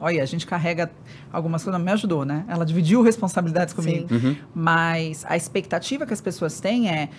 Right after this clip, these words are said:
Speaker 1: "Não, se você tem filho pequeno, você jamais faz qualquer coisa
Speaker 3: Sim.
Speaker 1: que você deseja muito, se você, se isso significa ficar mais tempo longe dos seus filhos", né? E, e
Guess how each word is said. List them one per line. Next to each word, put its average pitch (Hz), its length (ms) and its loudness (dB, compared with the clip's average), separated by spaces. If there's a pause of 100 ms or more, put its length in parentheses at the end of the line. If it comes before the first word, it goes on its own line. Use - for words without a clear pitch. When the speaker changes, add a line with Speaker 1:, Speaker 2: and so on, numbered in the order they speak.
(140)
Speaker 1:
"Não, 190 160 2
se - 140 -6
você 147 300 -6
tem 208 160 -2
filho 160 240 -4
pequeno, 208 320 0
você 208 180 -2
jamais 185 400 0
faz 202 160 -2
qualquer 170 360 -2
coisa 180 680 0
Speaker 3:
Sim. - 160 -12
Speaker 1:
que 175 100 -4
você 185 260 0
deseja 180 380 2
muito, 165 460 2
se - 120 -12
você, 180 160 -6
se - 240 -6
isso 285 300 -8 (100)
significa 214 540 -4
ficar 247 300 -2
mais 220 260 0
tempo 226 240 0
longe 226 200 -2
dos 233 100 -10
seus 330 180 -10
filhos", 220 400 -6
né? 175 340 -4
E, 175 100 -10
e 165 320 -10